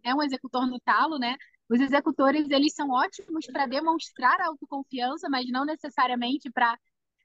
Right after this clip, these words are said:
ter uma autoconfiança. E era uma pessoa que não tinha autoconfiança, mas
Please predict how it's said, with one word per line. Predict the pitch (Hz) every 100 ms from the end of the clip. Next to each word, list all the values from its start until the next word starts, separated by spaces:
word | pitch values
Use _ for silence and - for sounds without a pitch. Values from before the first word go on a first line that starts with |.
| _
ter | - 320 392
uma | 294 285 262
autoconfiança. | 262 269 240 247 247 214 277 - 392 - _ _ _ -
E | 262
era | 262 294
uma | 294 285
pessoa | 285 302 294
que | 302
não | 294 494 -
tinha | - 349 294
autoconfiança, | 254 - 262 254 240 302
mas | 254